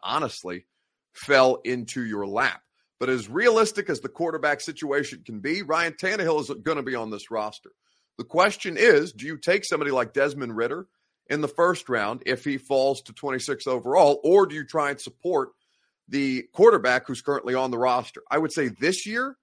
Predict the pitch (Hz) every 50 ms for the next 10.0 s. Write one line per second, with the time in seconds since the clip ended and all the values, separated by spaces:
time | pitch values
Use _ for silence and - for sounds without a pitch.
0 | _ _ _ _ - - 175 180 151 139 160 175 - - 220 220 - 226 233 254
1 | - - 131 151 160 - - 135 139 147 147 147 - - - - - 131 131 131
2 | 135 131 123 - - - - - - 151 143 117 - - - - - - _ _
3 | _ _ _ - 123 127 127 127 123 - - - - 160 165 165 160 143 127 117
4 | 110 104 98 98 104 120 - - 110 110 - - 143 135 104 107 117 117 113 107
5 | 104 101 113 107 - _ - 135 143 110 117 110 104 - - - 113 107 107 107
6 | 104 101 95 - _ _ _ _ _ - 147 185 196 160 147 139 - - 139 127
7 | 120 110 98 110 107 107 110 _ - 110 104 107 107 - - 123 117 - - 117
8 | 110 98 117 113 101 107 107 101 - - - - 160 196 190 135 104 90 - 92
9 | 92 90 87 92 - - 90 87 98 101 101 92 101 95 92 101 98 98 98 95